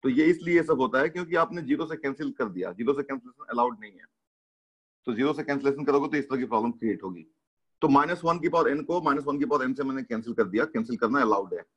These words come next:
authorized है, illegal नहीं है ये, ठीक है ना। तो this implies omega की पावर n is equal to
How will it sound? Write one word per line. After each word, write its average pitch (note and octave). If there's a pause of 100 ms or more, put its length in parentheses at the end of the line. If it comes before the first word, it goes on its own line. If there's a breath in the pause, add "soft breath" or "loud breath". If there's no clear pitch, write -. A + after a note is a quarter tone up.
(200)
authorized A2+
है, F2 (420)
illegal C3+
नहीं A2+
है F#2
ये, D2+ (1400)
ठीक -
है A3+
ना। B3+ (880)
तो D3
this G3
implies E3+ (1600)
omega D#3+
की F3
पावर D#3
n C#3
is A#2+
equal G#2+
to F#3